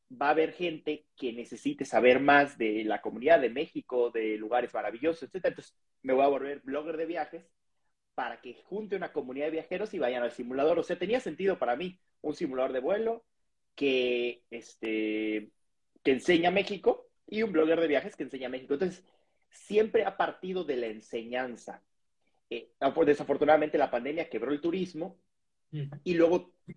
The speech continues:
Speaker 1: pasamos esa enseñanza a enseñar de redes de lo que me había funcionado ya con las redes de turismo. Entonces, yo más que un creador de contenido, un influencer, como tanto lo dicen, me, me, siempre me he considerado como un docente digital.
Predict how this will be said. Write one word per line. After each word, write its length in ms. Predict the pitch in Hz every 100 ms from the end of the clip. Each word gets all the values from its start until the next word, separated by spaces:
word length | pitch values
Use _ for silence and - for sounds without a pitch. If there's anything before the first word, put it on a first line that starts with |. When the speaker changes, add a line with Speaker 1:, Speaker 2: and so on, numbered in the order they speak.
| _ -
Speaker 1:
pasamos 440 | 135 175 180 190
esa 140 | 185
enseñanza 720 | 190 180 165 185 185 185 185 123
a 60 |
enseñar 400 | 123 139 135 147
de 100 | 165
redes 400 | 180 185 180 185
de 80 | 143
lo 120 | 127 -
que 80 |
me 100 | 117
había 220 | 113 147 151
funcionado 520 | 127 107 117 120 127
ya 300 | 117 131 -
con 340 | 147 151 240 -
las 200 | 120 117
redes 320 | - 117 113 110
de 80 |
turismo. 520 | 107 151 233 - - _ - _ _ _
Entonces, 920 | 135 131 - 170 180 214 190 185 - _ -
yo 260 | 160 208
más 240 | 220 247 -
que 140 | 180
un 480 | 160 175 190 196 185
creador 340 | 160 127 139
de 80 | 156
contenido, 760 | 147 123 123 127 156 156 143 131
un 380 | 127 131 139
influencer, 680 | 135 - 117 117 180 185 127
como 180 | 123 110
tanto 220 | 131 135 143
lo 100 | 117
dicen, 360 | 156 196 156
me, 180 | 131 123 -
me, 200 | 127 127
siempre 300 | 165 165 170
me 80 |
he 20 | 156
considerado 380 | 160 139 135 139
como 180 | 127
un 80 | 143
docente 520 | 139 - 143 147 151
digital. 580 | 139 - - - 110 -